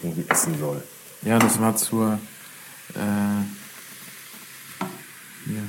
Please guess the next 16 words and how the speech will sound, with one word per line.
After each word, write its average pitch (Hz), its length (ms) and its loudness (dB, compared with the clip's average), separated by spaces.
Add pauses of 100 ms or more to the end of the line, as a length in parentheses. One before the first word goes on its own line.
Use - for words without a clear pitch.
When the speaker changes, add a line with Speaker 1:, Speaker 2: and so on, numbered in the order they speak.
Speaker 2:
hm. 110 520 2 (1600)
Speaker 1:
Ist - 160 4
das - 180 4
Speaker 2:
Knochenmark. - 240 6
Speaker 1:
weich 185 80 12
oder 196 100 12
ist - 120 12
das - 180 4
hart? 160 100 6
Speaker 2:
Ja, 120 140 10
nimm 131 260 8
doch 120 80 8
mal 117 140 8
in 120 60 4
der 143 80 8
Hand. 160 180 12